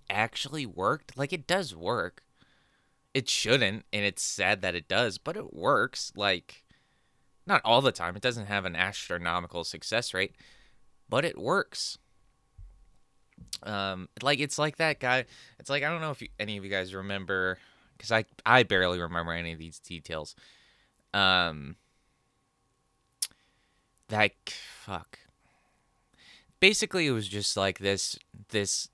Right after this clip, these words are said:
like, uh, this four chaner. Um, I think he lived in California somewhere. For some reason, Santa Barbara is, like, the t-, the city that I think he was from. Whatever. He's from one of those affluent, effete,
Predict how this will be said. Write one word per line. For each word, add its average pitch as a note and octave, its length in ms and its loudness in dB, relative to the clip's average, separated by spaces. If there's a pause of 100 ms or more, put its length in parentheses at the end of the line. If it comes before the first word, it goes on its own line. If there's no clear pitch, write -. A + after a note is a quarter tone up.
(120)
like, F#2 400 -2
uh, F2 600 2 (320)
this F#2 300 0 (200)
four B2 400 0
chaner. G#2+ 560 0 (960)
Um, F#2+ 640 2
I F#2+ 80 -4
think B2+ 220 -4
he C#3 120 -4
lived A2+ 220 0
in G2+ 140 -4
California G2 520 -2
somewhere. F#2 300 -6 (300)
For - 160 -6
some E3+ 200 0
reason, C#3 280 -2
Santa A#2 260 -2
Barbara F#2+ 400 0
is, F2 220 -2
like, E2+ 380 -4 (1500)
the F#2 240 -4 (400)
t-, - 140 -6 (100)
the G2 220 -2
city A#2 540 0 (160)
that G#2 120 4
I G2+ 80 2
think A#2 280 -8
he A#2+ 80 -2
was A#2 120 -2
from. A#2 200 -2 (200)
Whatever. A2+ 320 8
He's D#3 220 0
from D#3+ 240 2
one C#3 140 2
of B2+ 60 0
those A#2 160 0
affluent, G#2+ 520 0 (560)
effete, G2 480 -4